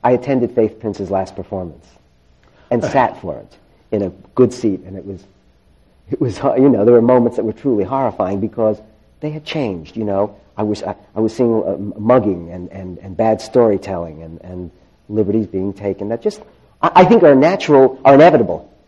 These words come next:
Speaker 2: You're
Speaker 1: you
Speaker 2: not
Speaker 1: know.
Speaker 2: talking about Faith, of course.
Speaker 1: No, no, no, no, no. <laughs> No, I couldn't. I almost gave her a note, but I, no. I, uh,
Speaker 2: <laughs>
Speaker 1: but, but, uh,
Speaker 2: Her closing
Speaker 1: I, I know
Speaker 2: performance.
Speaker 1: that. I, something I had to.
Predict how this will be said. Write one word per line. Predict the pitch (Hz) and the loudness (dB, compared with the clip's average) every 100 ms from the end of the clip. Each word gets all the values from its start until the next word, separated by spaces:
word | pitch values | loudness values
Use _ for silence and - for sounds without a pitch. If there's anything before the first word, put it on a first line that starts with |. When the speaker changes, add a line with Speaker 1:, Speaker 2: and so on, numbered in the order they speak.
| _ _ | _ _
Speaker 2:
You're | 175 135 | -2 2
Speaker 1:
you | |
Speaker 2:
not | 104 | 6
Speaker 1:
know. | |
Speaker 2:
talking | 117 131 123 | 6 4 2
about | 117 - | -2 2
Faith, | 143 117 | 6 6
of | - - | 6 4
course. | - 110 - 117 - | 4 6 6 4 6
Speaker 1:
No, | 160 196 147 127 110 | 8 10 10 8 4
no, | |
no, | 98 92 | -2 0
no, | 107 | 2
no. | 104 110 - 165 - 214 - 233 - | 2 0 0 0 0 -2 -2 -4 -4
<laughs> | - - - | -18 -20 -8
No, | 123 110 98 | -4 0 0
I | 98 | 2
couldn't. | 139 117 90 - _ _ - | 2 2 -2 -18 _ _ -20
I | - | -12
almost | - 185 110 - | -4 0 2 4
gave | 104 | 2
her | 95 | 2
a | |
note, | 98 95 92 | -4 -4 -2
but | 104 | 2
I, | 110 | 2
no. | 113 95 | 2 0
I, | 101 | -4
uh, | - - - 127 127 127 151 165 - 165 - | -8 -10 2 6 8 8 8 4 6 4 4
Speaker 2:
<laughs> | |
Speaker 1:
but, | 165 | 4
but, | 131 123 160 143 - - | 6 4 0 -4 -2 4
uh, | 151 151 | 8 8
Speaker 2:
Her | - | 8
closing | 139 135 123 110 | 6 6 4 2
Speaker 1:
I, | 120 | 4
I | |
know | 139 120 | 6 6
Speaker 2:
performance. | 123 104 | 6 4
Speaker 1:
that. | - | 0
I, | 120 120 123 - | -12 -14 -18 2
something | 165 160 95 | 4 6 4
I | 92 | 4
had | 117 113 | 4 2
to. | 104 | 2